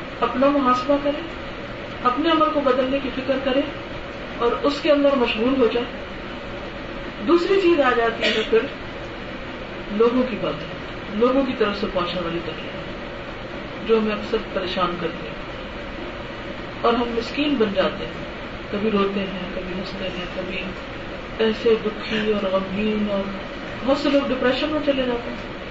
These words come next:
سنا ہوگا، دیکھا ہوگا، وہ خود پہ ہی کیفیت گزری ہوگی۔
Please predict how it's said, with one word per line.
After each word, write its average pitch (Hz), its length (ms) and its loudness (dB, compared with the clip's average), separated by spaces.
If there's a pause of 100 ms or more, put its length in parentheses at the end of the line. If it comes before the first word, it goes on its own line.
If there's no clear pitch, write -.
(1200)
سنا 247 200 6
ہوگا، 214 440 2
دیکھا 208 260 4
ہوگا، 220 400 0 (100)
وہ 233 120 0
خود 269 120 4 (120)
پہ 320 60 0
ہی 320 100 0
کیفیت 247 440 2
گزری 214 280 2
ہوگی۔ 202 240 -2